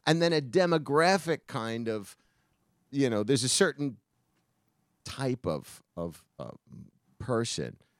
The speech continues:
that would, um, uh, be more judgmental around that than another.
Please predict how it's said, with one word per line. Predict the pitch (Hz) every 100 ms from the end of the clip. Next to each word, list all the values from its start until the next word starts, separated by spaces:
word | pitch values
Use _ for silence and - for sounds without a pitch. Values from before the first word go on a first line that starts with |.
| _ _
that | 95 92 -
would, | 87 87 85
um, | 82 80 76 - _ -
uh, | 73
be | - 113
more | 107 101
judgmental | 90 92 85 82 80 82 80
around | 80 80 78
that | 78 76 -
than | 95 82
another. | 82 90 92 - 60 -